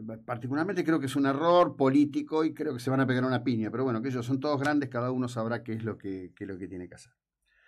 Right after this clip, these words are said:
Voy a cerrar este bloque con un informe de C N N que habla de lo que está pasando con la, con el ejército ruso, con el desaparrado ejército ruso.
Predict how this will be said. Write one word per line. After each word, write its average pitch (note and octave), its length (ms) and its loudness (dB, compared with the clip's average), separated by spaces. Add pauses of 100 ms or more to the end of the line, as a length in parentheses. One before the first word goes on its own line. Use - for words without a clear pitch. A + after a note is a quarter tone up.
(100)
Voy E3+ 140 2
a G3 60 2
cerrar F#3+ 420 4
este F3 260 2
bloque F#3+ 600 2
con F#3 440 4
un D#3 140 2
informe F3 540 2
de D3 100 2
C D3+ 200 0
N D#3+ 180 2
N F3 180 -2 (460)
que C#3+ 120 2
habla E3+ 260 4
de D3+ 60 4
lo B2+ 120 2
que B2+ 80 -2
está D#3 200 -2
pasando E3 760 0 (480)
con F#3 400 4 (800)
la, B2 560 2
con C3 140 0
el C3+ 80 2
ejército D#3 400 0
ruso, G#2+ 440 -6 (500)
con A2+ 200 -4
el A#2+ 80 -2
desaparrado C#3+ 880 4
ejército C3 560 -6
ruso. - 360 -18